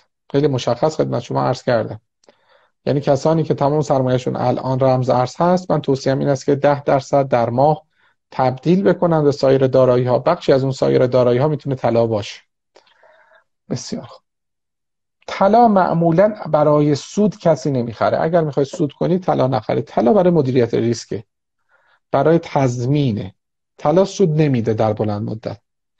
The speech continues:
البته برخی مقاله‌های نوشته شده، اه،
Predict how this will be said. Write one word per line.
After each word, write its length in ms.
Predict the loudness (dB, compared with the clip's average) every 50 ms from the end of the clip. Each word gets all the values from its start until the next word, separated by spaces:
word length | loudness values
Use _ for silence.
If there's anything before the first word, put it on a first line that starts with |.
| _ -20 -20 _ _
البته 380 | -2 -2 0 0 -2 0 0 -2
برخی 560 | 0 0 0 0 0 0 -2 -6 -8 -8 -6
مقاله‌های 560 | -2 -2 -2 0 2 2 2 2 0 0 -2
نوشته 420 | -2 0 0 0 0 -2 -4 -8 -8
شده، 580 | -4 -2 -2 0 2 2 4 4 2 2 -2 _ _ _ _ _ _ _ _ _ _ _ _ _
اه، 360 | -4 -2 0 0 0 -2 -2